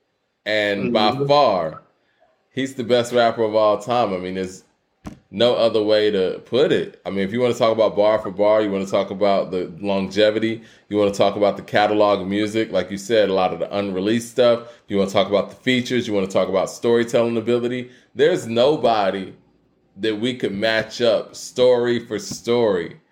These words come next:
Speaker 1: with his catalog, just on some storytelling shit. And
Speaker 2: It's not
Speaker 1: that
Speaker 2: even a
Speaker 1: alone
Speaker 2: conversation.
Speaker 1: and
Speaker 2: It's not even a conversation.
Speaker 1: And
Speaker 2: Like,
Speaker 1: I
Speaker 2: how
Speaker 1: ain't
Speaker 2: about this?
Speaker 1: even if
Speaker 2: There's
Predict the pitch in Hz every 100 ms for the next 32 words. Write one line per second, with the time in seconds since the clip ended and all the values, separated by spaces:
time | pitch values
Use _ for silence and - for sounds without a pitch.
0 | _ _ _ 101 110 - 110 101 - 120
1 | 127 113 92 82 80 113 123 123 117 113
2 | - 127 143 139 139 123 107 95 - 80
3 | - _ 107 95 - _ _ _ 104 -
4 | _ _ _ - 113 110 147 196 226 170
5 | 151 180 202 147 147 - 98 - _ _
6 | _ _ - 120 - 165 147 139 156 151
7 | 131 - 139 113 - - _ _ _ -
8 | 135 180 208 202 - - 156 - 202 247
9 | 233 214 226